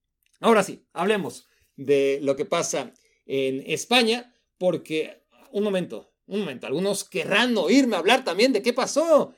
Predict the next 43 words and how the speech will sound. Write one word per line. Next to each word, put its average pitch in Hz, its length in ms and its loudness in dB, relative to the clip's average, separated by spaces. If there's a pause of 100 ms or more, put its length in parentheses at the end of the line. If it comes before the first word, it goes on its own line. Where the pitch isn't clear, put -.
(140)
en 170 480 -6
Italia. 170 720 -4 (120)
Eh, 120 480 -10 (280)
bueno, 233 560 4
en 156 180 -6
Italia 175 520 -2
fue 156 120 -6
muy 135 120 -6
fácil 120 320 -12
para 107 240 -10
el 120 100 -6
Inter, 135 380 -6 (160)
el 131 100 -12
partido 135 320 -4
contra 135 180 -6
el 135 60 -4
Monza, 165 400 -8 (120)
lo 120 360 -8
resuelven 147 380 -4
muy 151 100 -6
pronto, 214 520 -2
en 143 140 -10
algún 139 200 -6
momento 139 560 -4 (260)
parecía 147 500 -2
que 143 80 -10
se 139 120 -8
le 131 60 -6
podía 139 280 -2
complicar, 151 640 -4 (200)
un 151 160 -8
gol 143 220 0
que 139 100 -6
después 139 340 -4
anulan 139 360 -4
en 117 160 -14
fuera 139 180 -4
de 135 80 -2
juego 165 340 -4
y, 113 220 -10 (400)
y - 80 -10
al 147 80 -6
final, 143 440 -6